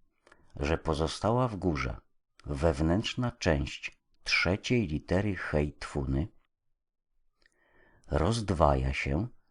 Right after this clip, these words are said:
i staje się zewnętrzną częścią dla zewnętrznych części dwóch wyższych hej tfuny, które stają się teraz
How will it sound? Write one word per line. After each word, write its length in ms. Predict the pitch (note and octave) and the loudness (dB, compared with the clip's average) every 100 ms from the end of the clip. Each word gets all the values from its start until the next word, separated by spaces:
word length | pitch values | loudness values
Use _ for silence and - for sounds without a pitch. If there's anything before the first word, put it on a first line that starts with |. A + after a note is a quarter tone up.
| _ _ - | _ _ -6
i 80 | |
staje 380 | D#2+ - G2 F#2 | -4 -2 0 2
się 280 | F2+ F2+ D#2+ | 2 2 2
zewnętrzną 880 | C#2 D#2+ C#2 C#2+ F#2 B2 - F2+ D2+ | 2 2 2 2 2 2 0 0 0
częścią 680 | - D#2+ D#2 - - G2+ C3 - - _ _ - | 0 2 2 0 -2 -2 -2 -6 -20 _ _ -16
dla 300 | - D#2+ D#2+ | -4 4 4
zewnętrznych 1000 | D2 C#2 E2 C2 C#2 F2+ C3 - C2+ C2+ | 4 4 2 2 2 2 4 2 0 -6
części 540 | - F2 G#2+ - - E2 | -2 0 0 -2 -6 -6
dwóch 500 | C2+ C#2+ A2 - - | -4 0 0 0 -8
wyższych 680 | C2+ C#2+ F2 - C6+ F2 - - | -6 -2 2 4 4 2 -10 -6
hej 320 | - C#2 C2 - _ - | 0 0 0 -10 _ -16
tfuny, 480 | - D#2 C2 D#2 B2+ _ _ - - - - _ - | -4 -2 0 -2 -4 _ _ -20 -20 -20 -20 _ -20
które 420 | - - G2+ E2 C#2+ | -12 -2 2 2 0
stają 420 | - A2 B2+ A#2 | 0 0 0 0
się 240 | - C#2+ | 0 -2
teraz 500 | B1+ F#2 G#2 G#2 - | 0 2 2 0 -4